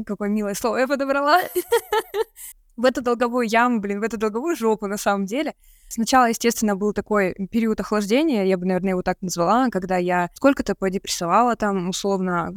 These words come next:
какая-то была все равно тревога там и так далее, потому что обязательства помимо банков еще были перед, есть перед людьми, перед знакомыми, друзьями, и как бы это тоже своя ответственность. Потом я,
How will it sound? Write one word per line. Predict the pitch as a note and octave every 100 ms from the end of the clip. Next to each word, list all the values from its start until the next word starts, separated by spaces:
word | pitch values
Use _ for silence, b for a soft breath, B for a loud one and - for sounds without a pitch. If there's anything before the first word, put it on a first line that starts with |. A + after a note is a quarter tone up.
| F#3
какая-то | - F#3+ F#3
была | F3 F3+
все | - F#3
равно | F#3
тревога | - F3+ F#3+ F3+
там | F3
и | E3+
так | E3+
далее, | G#3+ B3+
потому | - F#3+
что | F3 F#3
обязательства | F3 F#3+ - - F3
помимо | F#3 F#3+ F3+
банков | F3 F3+ -
еще | - F3+
были | F3+ E3+
перед, | F3 E3+ D#3+ -
есть | F3+ F3 D#3+ - -
перед | F#3 E3+ D#3+
людьми, | E3 F3+ F#3+ C#4 D#4 G3+ - -
перед | F#3+ F3
знакомыми, | F3 - A#3+ C4 F#3+
друзьями, | F#3 F3 A3+ B3+ F#3
и |
как | F3 F3+
бы | F3
это | F3 F3+ - - _
тоже | G3 F#3+ E3 D#3 - - - -
своя | - F#3 F3 E3
ответственность. | D#3+ F3 E3+ F3 E3 - -
Потом | G#3 B3+ A#3+
я, | G#3 F#3+